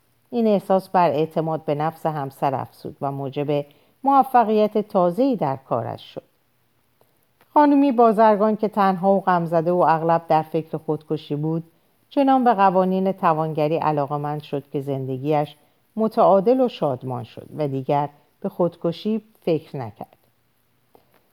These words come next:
به محض بیدار کردن اندیشه توانگر، چند زن-، زندگی زناشویی در معرض طلاق نجات یافت. به راستی که بازرگانی که علاقه چندانی نسبت به کارش نداشت، به محض به کار گرفتن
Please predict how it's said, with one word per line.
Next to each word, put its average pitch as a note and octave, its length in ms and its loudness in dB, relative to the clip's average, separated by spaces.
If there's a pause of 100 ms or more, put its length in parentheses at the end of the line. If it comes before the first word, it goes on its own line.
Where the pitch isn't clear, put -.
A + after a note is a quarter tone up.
(200)
به F4+ 120 4
محض D#4+ 280 4
بیدار C4+ 380 6
کردن A#3 480 4
اندیشه G#3 640 0
توانگر، F3+ 840 0
چند F3+ 440 -4
زن-، E3 380 -2
زندگی D#3 580 -4
زناشویی D3+ 760 -4
در D3+ 220 -2
معرض C#3+ 420 -6 (140)
طلاق E3 360 -2 (460)
نجات C#3+ 540 -6
یافت. - 240 -20 (1160)
به E4+ 120 4
راستی C#4+ 380 4
که C4+ 340 4 (320)
بازرگانی C4 680 4
که C#4 420 4
علاقه G#3 420 4
چندانی G#3+ 560 0
نسبت E3 440 -4
به D#3+ 100 -2
کارش D3+ 460 -4
نداشت، E3 480 -2
به D#3+ 80 -6
محض D3+ 320 -4
به D#3 160 -4
کار C#3+ 260 -4
گرفتن C#3+ 640 -6